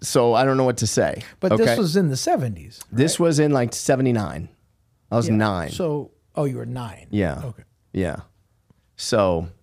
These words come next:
Speaker 1: crazy. Okay, that's one. Now, same house, same house. I didn't see this, but, and, and so, you know, my dad might exaggerate here and there.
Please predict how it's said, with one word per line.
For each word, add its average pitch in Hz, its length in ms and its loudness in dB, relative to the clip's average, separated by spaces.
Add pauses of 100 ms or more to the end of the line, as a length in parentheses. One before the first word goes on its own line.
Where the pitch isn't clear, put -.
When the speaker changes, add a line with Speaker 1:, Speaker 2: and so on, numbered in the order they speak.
(420)
Speaker 1:
crazy. 101 500 -2 (200)
Okay, 120 240 2
that's 120 240 2
one. 110 360 0 (140)
Now, 135 340 2
same 190 400 2
house, 165 680 2
same 190 380 2
house. 160 460 0 (540)
I 196 280 4
didn't 151 280 2
see 113 200 0
this, 104 320 0 (360)
but, - 260 2
and, 147 180 2
and 135 340 2
so, 151 320 0 (320)
you 185 80 4
know, 147 260 2 (460)
my 202 160 6
dad 233 280 2
might 185 200 4
exaggerate 139 680 2
here 123 260 2
and 110 140 2
there. 101 340 2